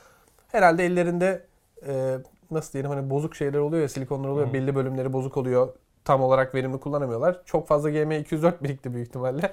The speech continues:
Speaker 1: <laughs> Onlara
Speaker 2: Bilmiyorum,
Speaker 1: iki dokuz altmış beş
Speaker 2: belki öyle bir şey olabilir.
Speaker 1: diye.
Speaker 2: Ama tabii şey var bakıldığı zaman. Şimdi bu kartın enerji verimliliği yüksek olacağı kesin.
Speaker 1: Tabii.
Speaker 2: Dolayısıyla şu anda hani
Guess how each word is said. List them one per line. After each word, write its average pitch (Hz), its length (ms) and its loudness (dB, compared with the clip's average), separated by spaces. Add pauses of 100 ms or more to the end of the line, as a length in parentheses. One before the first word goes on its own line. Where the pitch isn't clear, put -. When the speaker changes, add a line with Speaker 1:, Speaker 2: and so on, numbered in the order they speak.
(120)
Speaker 1:
<laughs> - 180 -8
Onlara 165 180 2
Speaker 2:
Bilmiyorum, 190 180 4
Speaker 1:
iki - 200 4
dokuz 170 260 4
altmış 156 180 6
beş 107 80 -2
Speaker 2:
belki 107 100 0
öyle - 0 -
bir 160 60 4
şey 156 200 -2
olabilir. 185 120 2
Speaker 1:
diye. - 140 -20 (440)
Speaker 2:
Ama 196 220 2
tabii 202 180 0
şey 196 180 2
var 107 180 4
bakıldığı 120 340 -4
zaman. 110 160 -6
Şimdi 156 180 -4
bu 170 60 -4
kartın 160 320 6
enerji 151 420 2
verimliliği 143 380 -4
yüksek 123 280 -6
olacağı 120 320 0
kesin. 135 320 -8
Speaker 1:
Tabii. 127 100 -8
Speaker 2:
Dolayısıyla 156 400 0
şu 165 180 0
anda 160 220 0
hani 160 240 -2